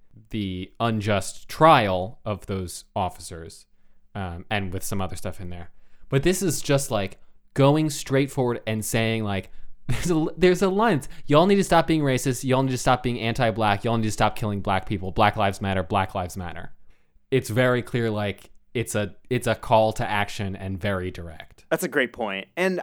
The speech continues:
Speaker 2: I think that's the language used around Black Lives Matter, um, has been so direct. Um, even in the media, it feels like there's, like, less metaphor. People are,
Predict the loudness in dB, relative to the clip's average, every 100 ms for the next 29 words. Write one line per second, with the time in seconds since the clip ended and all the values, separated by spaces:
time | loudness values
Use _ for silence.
0 | -4 -2 -2 -6 -8 -2 -2 -2 -8 _
1 | _ _ -4 -4 0 0 2 0 -2 -2
2 | -4 -6 -14 -20 _ _ _ _ _ -14
3 | -6 -4 -2 -4 -8 -10 -6 -4 -4 -4
4 | -6 -6 -10 -12 _ _ _ _ _ -4
5 | -2 -4 -6 -4 -2 -2 0 0 -2 -4
6 | _ _ _ _ _ _ _ -10 -8 -8
7 | -12 _ _ _ -10 -8 -4 -4 -4 -8
8 | -6 0 2 0 -4 -10 -6 -6 -6 -12
9 | -20 -20 _ _ _ -12 -8 -8 -10 -8
10 | -2 0 0 0 -2 -2 0 0 -2 -4
11 | -8 -6 -6 -6 -8 -8 -8 -8 -10 -8
12 | -6 -4 -6 -6 -6 -8 -12 -10 -10 -10
13 | -14 -10 -10 -10 -12